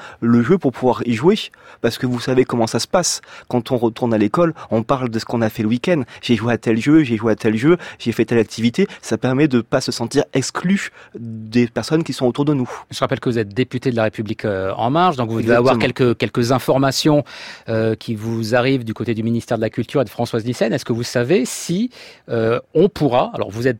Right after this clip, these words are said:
Speaker 2: favorable à ce que l'on puisse acheter des jeux vidéo, mais est-ce que vous savez si on pourra le faire dans le cadre de ce pass culture ?
Speaker 1: Aujourd'hui, je n'ai pas, euh, l'information de, sur votre question.
Speaker 2: Julie Chalmette, vous, vous y seriez favorable ?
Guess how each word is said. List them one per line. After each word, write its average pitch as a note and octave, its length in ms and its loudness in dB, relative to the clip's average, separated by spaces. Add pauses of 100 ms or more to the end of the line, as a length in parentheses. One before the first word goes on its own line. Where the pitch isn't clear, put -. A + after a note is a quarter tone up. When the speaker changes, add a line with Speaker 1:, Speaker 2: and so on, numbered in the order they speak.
(260)
Speaker 2:
favorable C3+ 460 4
à - 20 -4
ce - 80 -8
que A2+ 80 -2
l'on G#2 120 0
puisse - 240 -4
acheter A2+ 220 -4
des G2 100 -6
jeux G2 120 -6
vidéo, G#2+ 420 -2
mais B2+ 60 -2
est-ce - 80 -6
que A2+ 80 -8
vous G#2+ 60 -6
savez A#2 200 -4
si - 140 -4
on A2 80 -2
pourra D#3 320 2
le E3 100 2
faire C3 400 -2 (100)
dans C#3 140 0
le C#3 160 2
cadre C#3 220 2
de C3 60 2
ce C#3 120 -8
pass - 280 -8
culture ? A#2 380 -6 (200)
Speaker 1:
Aujourd'hui, C#3+ 580 2
je D3 140 0
n'ai C3+ 180 4
pas, D3+ 480 0
euh, A#2 420 4
l'information C#3 880 0
de, A#2+ 1040 0
sur - 200 -4
votre A#2+ 100 0
question. - 260 -4 (420)
Speaker 2:
Julie A2+ 200 -2
Chalmette, A2+ 400 -2
vous, A2+ 80 -6
vous A#2 140 -6
y A2 40 -8
seriez G#2+ 280 -4
favorable ? A2 500 -6